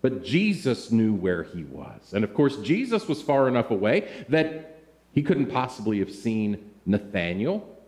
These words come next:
with his physical eyes, but he knew where Nathanael was. And Nathanael answered that knowing with, "Rabbi, you are the Son of God, you are the King of Israel."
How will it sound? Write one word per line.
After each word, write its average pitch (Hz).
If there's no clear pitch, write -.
with 98
his 104
physical 107
eyes, 87
but 139
he 151
knew 156
where 120
Nathanael 113
was. 113
And 117
Nathanael 156
answered 160
that 147
knowing 135
with, 113
"Rabbi, 120
you 117
are 123
the 113
Son 127
of 107
God, 113
you 104
are 110
the 104
King 113
of 104
Israel." 85